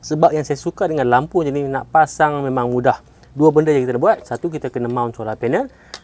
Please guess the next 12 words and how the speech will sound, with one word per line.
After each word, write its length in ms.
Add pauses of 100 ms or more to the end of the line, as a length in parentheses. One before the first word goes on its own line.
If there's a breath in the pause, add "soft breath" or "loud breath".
(140 loud breath)
Dan 80
kedua, 240
kita 240
kena 240
mount 320
kita 240
punya 320 (800 soft breath)
lampu 320
ni. 80 (480)
Okey, 160
pusing 240
balik. 160